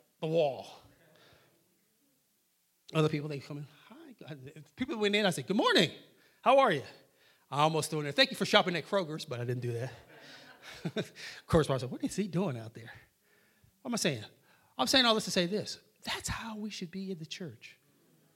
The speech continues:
We can read this, something, this can become such a, a matter-of-fact story.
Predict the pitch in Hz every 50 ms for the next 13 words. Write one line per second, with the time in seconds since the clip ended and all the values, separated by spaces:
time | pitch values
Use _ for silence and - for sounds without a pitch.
0 | _ _ _ _ _ _ _ _ _ _ _ 208 330 339 330 - 196 160 190 262
1 | 269 262 - 359 - - - - - - _ - - - 320 277 302 302 - -
2 | - - 359 - - - - 214 185 202 - 196 202 185 - - 302 294 - 196
3 | 165 156 - - - - - _ - - 156 160 208 247 254 240 220 180 143 -
4 | - - - 233 220 190 - - - - - - 180 175 170 151 117 92 - -
5 | -